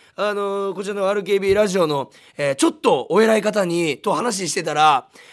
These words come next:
あの、この生まれた、あの、僕生まれた九十五年の時の話になって、ミッチェルさんが開幕で満塁ホームランやったかな？みたいな、この年満塁ホームラン打ったらしくて、今年は優勝だみたいな盛り上がったシーズンだというふうに言ってましたけど、僕はもう現役のミッチェルさん見たことないんで、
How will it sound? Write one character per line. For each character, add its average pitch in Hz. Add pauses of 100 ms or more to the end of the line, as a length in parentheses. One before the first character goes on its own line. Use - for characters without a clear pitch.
(100)
あ 185
の、 185
こ 247
の 269
生 262
ま 269
れ 269
た、 262
あ 220
の、 220
僕 220
生 202
ま 190
れ 180
た 175
九 214
十 180
五 165
年 170
の 165
時 156
の 147
話 156
に 143
な 143
っ 139
て、 127 (260)
ミ 277
ッ 302
チ -
ェ 262
ル 233
さ 185
ん 160
が 147
開 269
幕 302
で 349
満 214
塁 220
ホ 214
ー -
ム 214
ラ 180
ン 147
や -
っ -
た -
か 113
な？ 185 (280)
み 240
た 247
い 214
な、 160
こ 240
の 277
年 226
満 226
塁 240
ホ 247
ー -
ム 226
ラ 196
ン 185
打 196
っ -
た -
ら 165
し 156
く -
て、 131 (240)
今 214
年 240
は 247
優 233
勝 262
だ 240
み 247
た 214
い -
な 165
盛 185
り 214
上 220
が 220
っ -
た 185
シ 208
ー 190
ズ 170
ン 170
だ 185
と 156 (220)
い 175
う -
ふ 202
う 208
に 180
言 156
っ -
て 180
ま 190
し -
た 170
け 143
ど、 135
僕 233
は 254
も 208
う -
現 160
役 214
の 208
ミ 214
ッ -
チ 233
ェ 190
ル -
さ 151
ん 135
見 160
た 226
こ 240
と 233
な 170
い 156
ん 139
で、 135